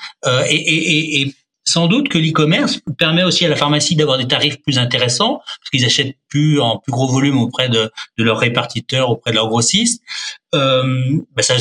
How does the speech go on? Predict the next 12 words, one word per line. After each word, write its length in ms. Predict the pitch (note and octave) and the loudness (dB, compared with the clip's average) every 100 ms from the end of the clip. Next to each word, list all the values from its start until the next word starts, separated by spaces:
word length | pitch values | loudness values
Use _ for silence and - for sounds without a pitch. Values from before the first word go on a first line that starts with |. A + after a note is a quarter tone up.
| - - | 0 0
contribue 380 | D#3 D#3+ E3+ | 0 2 2
sans 180 | G#3+ F3 | 2 2
doute 240 | D#3+ - D3+ | 2 2 0
à, 200 | B2+ B2+ - | 0 -4 -4
à 100 | B2+ | 0
l'équilibre 440 | E3 F3 F3+ D#3 A#2+ | 0 2 2 0 0
global 560 | D#3 F3+ G3 G#3 F3+ | 0 2 2 2 0
de, 360 | C#3 C3+ C3 C3 | 2 2 2 0
de, 240 | B2+ C3 | -2 -2
de 140 | B2+ B2 | -2 -2
la 120 | A#2 | 0
société, 640 | - A2+ - B2 G3+ C#4 | 0 -2 -2 0 0 -2